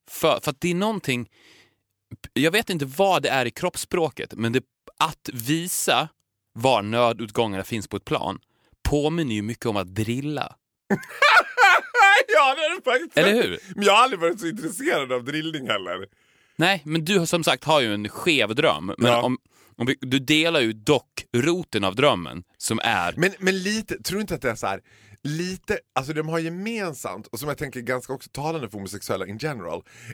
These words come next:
Speaker 2: är att ett, tar sig själva på lite för stort allvar. Två, tar det man gör på lite för stort allvar. Jag är inte flygvärd. I'm in charge of the safety on board. Och man bara, "Ja, men alltså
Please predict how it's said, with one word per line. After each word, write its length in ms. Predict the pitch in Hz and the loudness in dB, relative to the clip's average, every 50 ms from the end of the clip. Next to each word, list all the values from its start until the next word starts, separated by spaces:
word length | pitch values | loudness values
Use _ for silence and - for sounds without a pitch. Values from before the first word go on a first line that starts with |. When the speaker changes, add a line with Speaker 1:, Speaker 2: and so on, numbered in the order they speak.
| _ | _
Speaker 2:
är 100 | - 123 | -2 -2
att 120 | 131 - - _ _ - - | -2 -2 -6 _ _ -2 -2
ett, 280 | 202 208 - - _ - | -2 -2 -4 -12 _ -4
tar 180 | - 156 135 | -2 -2 -2
sig 120 | - - 120 | -2 -6 -8
själva 360 | - 147 143 143 143 135 131 | -4 -2 -2 -2 -2 -6 -6
på 180 | - 117 107 95 | -6 -8 -12 -8
lite 520 | 110 113 117 123 127 127 127 - - 110 | -8 -8 -8 -8 -8 -8 -10 -10 -10 -10
för 80 | 95 101 | -10 -10
stort 260 | - - 92 82 - | -10 -10 -8 -6 -6
allvar. 360 | 85 85 82 78 67 85 98 _ _ _ - - - - _ _ | -6 -6 -6 -6 -8 -8 -8 _ _ _ -20 -20 -20 -20 _ _
Två, 340 | - - 190 160 120 92 - _ | -6 0 2 2 2 0 -2 _
tar 200 | - - 156 151 | -6 -4 -4 -2
det 200 | 139 147 151 143 | -2 -2 -2 -2
man 240 | 147 147 147 151 151 | -2 -2 -4 -4 -6
gör 520 | 143 143 196 240 208 135 107 98 95 - - - | -8 -2 0 2 2 2 2 0 -2 -6 -6 -6
på 80 | 127 | -4
lite 320 | 120 110 110 101 - 107 95 | -2 -2 -4 -4 -6 -10 -14
för 40 | - | -10
stort 220 | - 98 90 - | -8 -8 -6 -6
allvar. 300 | 87 82 73 73 69 - _ - - | -6 -6 -6 -8 -10 -12 _ -12 -10
Jag 260 | 101 101 120 160 220 | -2 2 2 2 2
är 40 | 262 | 0
inte 160 | 233 117 - | -6 -10 -14
flygvärd. 500 | - 95 92 87 85 78 73 76 87 - _ _ _ _ _ _ _ - 123 | -12 -12 -12 -10 -8 -10 -10 -10 -12 -18 _ _ _ _ _ _ _ -6 -4
I'm 180 | 139 175 202 220 | -2 -2 -4 -4
in 80 | 196 - | -10 -8
charge 640 | - - - 113 95 85 85 101 113 - - - - _ - 113 | -6 -6 -4 -4 -4 -4 -6 -6 -8 -8 -10 -12 -12 _ -6 -6
of 100 | 113 113 | -6 -4
the 80 | 131 131 | -4 -6
safety 640 | - - - - 101 87 82 - - - - 107 - - | -4 -4 -4 -4 -4 -6 -6 -10 -16 -12 -10 -10 -8 -6
on 200 | 120 135 151 127 | -8 -8 -6 -2
board. 480 | 131 180 160 101 78 71 73 82 - - _ _ - - 107 - | -2 0 0 0 -2 -6 -8 -10 -14 -20 _ _ -20 -20 -10 -6
Och 60 | 131 | 0
man 160 | 143 147 135 | 2 2 2
bara, 140 | 113 - 104 95 | 2 0 0 2
"Ja, 300 | 110 110 101 98 101 - _ _ _ _ | 0 2 2 0 -2 -4 _ _ _ _
men 160 | - 123 120 | -8 -4 -2
alltså 320 | 117 113 - - 107 95 | -2 -2 -2 -2 -4 -4